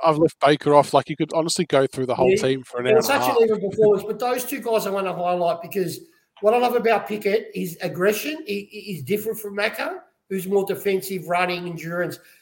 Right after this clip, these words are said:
Speaker 2: Pickett is, "I'll get, I'll hurt you to get the ball.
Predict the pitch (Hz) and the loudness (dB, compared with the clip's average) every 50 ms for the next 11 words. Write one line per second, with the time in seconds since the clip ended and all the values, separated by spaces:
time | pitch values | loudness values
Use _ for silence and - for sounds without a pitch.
0 | _ _ _ _ _ - - 277 285 - - 226 220 196 175 - - - 185 202 | _ _ _ _ _ -6 -4 -4 -2 -2 -2 -2 0 -2 -2 -4 -4 -2 0 2
1 | 226 254 233 214 226 196 180 208 240 233 196 170 190 208 220 202 - 151 147 156 | 2 2 2 2 0 2 2 2 2 2 2 2 4 2 2 2 0 -6 -6 -6
2 | 160 170 156 160 - 147 135 135 131 117 117 151 196 - - _ | -6 -8 -10 -8 -6 -6 -4 -2 -2 -2 -2 -2 -4 -6 -10 _